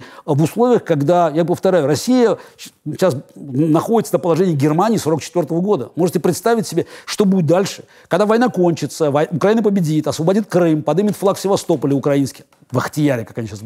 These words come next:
видимо, видимо, переименуют. А, и после этого начнёт-, начнётся бесконечная череда расследований преступлений, которые там с-, совершались.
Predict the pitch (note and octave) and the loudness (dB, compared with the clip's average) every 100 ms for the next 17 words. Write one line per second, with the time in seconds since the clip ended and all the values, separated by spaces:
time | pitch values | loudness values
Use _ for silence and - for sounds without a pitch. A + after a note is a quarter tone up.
0 | A2 A2+ A#2 A#2+ B2 A#2 A2+ C3 C3 C#3 | -14 -12 -8 -6 -6 -6 -6 -2 0 0
1 | B2+ A2 - - - - - F3 D#3+ - | -2 -8 -18 -20 -20 -20 -2 -2 -2 -8
2 | - _ F3 A#3 A#3+ G#3+ F3 E3+ - D#3+ | -20 _ -4 0 2 2 0 -2 0 -2
3 | C#3+ D3 C3+ E3+ E3+ - A#2+ C3+ - D#3+ | 0 -2 -2 -2 -4 -4 -4 -4 -2 0
4 | F#3 - - C3+ - C3 C3 E3+ F3 - | 0 -2 -4 -6 -4 -4 0 0 0 -4
5 | - - B2+ - D#3 D3+ C3+ B2+ - B2 | -14 -8 -6 -4 -2 -2 -2 -6 -8 -6
6 | D#3+ D3+ A#2 C3 A#2+ - - C3 A2 - | -2 -2 -4 -8 -8 -12 -10 -8 -8 -10
7 | G#2+ - | -14 -16